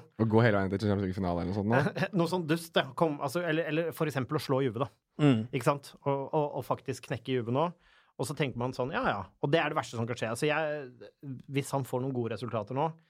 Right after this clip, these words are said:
Speaker 2: sånn at det bare kan liksom svinge i tre kamper på rad, og så søple seg til igjen med samme greia. Jeg orker ikke det.
Speaker 3: Nei.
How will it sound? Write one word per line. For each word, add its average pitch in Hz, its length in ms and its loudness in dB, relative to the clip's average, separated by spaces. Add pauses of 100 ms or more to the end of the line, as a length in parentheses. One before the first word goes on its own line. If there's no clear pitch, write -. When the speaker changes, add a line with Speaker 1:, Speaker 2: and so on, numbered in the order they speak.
(220)
Speaker 2:
sånn 135 200 0
at - 20 -6
det 135 80 -4
bare 120 240 2
kan 127 160 0
liksom 123 300 -4 (100)
svinge 104 480 -2
i 107 80 -4
tre 107 180 -4
kamper 107 300 -4
på 120 160 -2
rad, 135 160 0
og 120 160 -6
så 120 80 -2
søple - 640 -6
seg 113 140 -2
til 104 180 -4
igjen 120 240 -2
med 120 80 -2
samme 113 240 -4
greia. 117 240 -6
Jeg 117 160 -10
orker - 380 -12
ikke 117 100 -12
det. 123 100 -6 (220)
Speaker 3:
Nei. 120 160 4